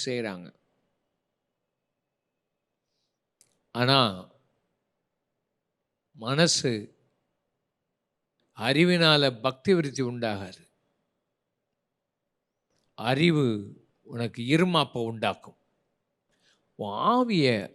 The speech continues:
ஆண்டவருக்குள்ள வளர்க்க உன்னை ஒப்புக்கொடு. யோவான்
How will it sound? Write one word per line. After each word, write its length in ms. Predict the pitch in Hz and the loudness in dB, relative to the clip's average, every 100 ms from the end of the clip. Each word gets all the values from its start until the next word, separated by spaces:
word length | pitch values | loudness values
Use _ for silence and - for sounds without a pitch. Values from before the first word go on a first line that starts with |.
| _ - | _ -16
ஆண்டவருக்குள்ள 680 | 151 165 151 143 147 127 110 | -4 0 2 2 0 0 0
வளர்க்க 720 | 113 143 131 - 110 90 - _ _ _ _ _ _ _ _ | 0 0 0 -4 -4 -6 -16 _ _ _ _ _ _ _ _
உன்னை 180 | 110 120 | -6 -6
ஒப்புக்கொடு. 720 | 127 156 139 123 117 - _ _ _ _ _ _ _ _ _ _ _ _ _ _ _ _ | -4 -4 -2 -2 -6 -14 _ _ _ _ _ _ _ _ _ _ _ _ _ _ _ _
யோவான் 440 | 139 151 180 170 | -2 2 4 2